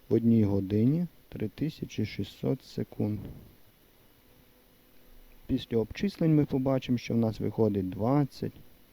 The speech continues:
метрів за секунду. Двадцять метрів за секунду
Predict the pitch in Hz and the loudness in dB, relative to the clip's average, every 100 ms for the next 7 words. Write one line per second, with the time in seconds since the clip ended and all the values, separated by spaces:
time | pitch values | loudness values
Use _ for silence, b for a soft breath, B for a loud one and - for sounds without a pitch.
0 | - 98 107 117 - 101 95 95 - - | -6 -4 -2 -4 -6 -6 -6 -8 -10 -16
1 | - 95 92 87 - - _ _ - - | -8 -6 -6 -8 -16 -20 _ _ -20 -20
2 | - - _ - - - - - _ _ | -20 -20 _ -20 -20 -20 -20 -20 _ _
3 | _ _ _ - 107 101 117 123 - - | _ _ _ -18 -16 -10 -8 -6 -8 -14
4 | - - - - _ _ - 104 113 113 | -16 -16 -18 -20 _ _ -14 -8 -6 -8
5 | - 98 95 98 95 - - 151 170 139 | -10 -12 -10 -10 -12 -14 -2 2 2 2
6 | 127 | 0